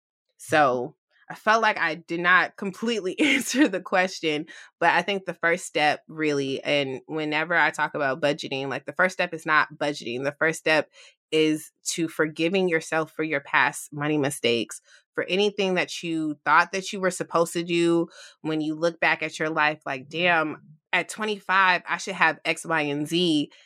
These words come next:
Instead of feeling bad for that, forgive yourself and make a new promise to yourself that you are going to work as hard as you can to create the life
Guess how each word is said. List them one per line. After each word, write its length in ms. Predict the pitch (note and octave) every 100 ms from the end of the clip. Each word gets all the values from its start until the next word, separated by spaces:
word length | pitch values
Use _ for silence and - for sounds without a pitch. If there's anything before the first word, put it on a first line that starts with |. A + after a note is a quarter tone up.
| _ _ -
Instead 340 | F3+ - F3+
of 100 | F#3
feeling 280 | F3 E3+ D3
bad 260 | C#3+ F#3 -
for 160 | D#3+
that, 300 | D#3 D#3 E3+ -
forgive 360 | G3 F#3 F#3+ B3
yourself 500 | F#3 - C#3 B2 - _
and 400 | E3 E3+ E3 D#3+ - _
make 220 | F#3 G3+
a 100 | G#3+
new 220 | F#3 F3 G#3
promise 400 | - G3+ G#3 -
to 100 | F3+
yourself 380 | E3 - D#3 E3
that 240 | - -
you 100 | G#3
are 100 | A3
going 220 | G#3 G3 F#3+
to 160 | F3+
work 240 | F3 F3 F3+
as 100 | E3
hard 300 | - F3+ F#3
as 160 | E3+
you 80 | E3+
can 540 | - F#3+ F#3+ E3+ E3 - - - -
to 100 | F3+
create 460 | - F3+ F3 F3+
the 80 | D3
life 240 | D#3+ E3